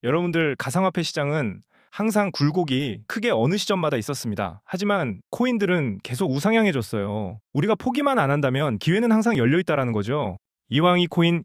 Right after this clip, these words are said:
힘든 시장 들어온 만큼 이겨내서 꼭 부를 이루시길 바라겠습니다. 저 또한 이 투자 시장이 굉장히 막막했었는데 생각보다 빨리 기회들이 찾아오더라고요. 너무 조급할 필요 없습니다. 여러분들 제 유튜브 계속해서 시청해주시면 같이 우리 공부하고 성투하면 되는 겁니다.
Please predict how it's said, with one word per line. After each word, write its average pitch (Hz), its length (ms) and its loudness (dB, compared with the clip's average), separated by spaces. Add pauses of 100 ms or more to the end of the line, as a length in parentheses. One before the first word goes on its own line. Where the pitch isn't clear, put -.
(120)
힘든 190 360 2
시장 165 300 0
들어온 147 240 2
만큼 135 460 0
이겨내서 131 680 2
꼭 185 240 0
부를 143 260 4
이루시길 127 500 2
바라겠습니다. 104 600 -2 (540)
저 139 220 -4
또한 190 200 2
이 160 60 0
투자 214 220 -2
시장이 202 220 0
굉장히 151 300 2
막막했었는데 123 920 -2 (320)
생각보다 226 480 0
빨리 254 280 0
기회들이 147 380 0
찾아오더라고요. 101 800 -4 (380)
너무 170 300 0
조급할 147 340 0
필요 143 160 -2
없습니다. 95 420 -8 (260)
여러분들 139 340 0
제 139 120 4
유튜브 139 520 2
계속해서 135 640 2
시청해주시면 135 800 0
같이 - 260 -4
우리 120 140 4
공부하고 135 440 2
성투하면 175 400 2
되는 107 180 2
겁니다. 101 380 -2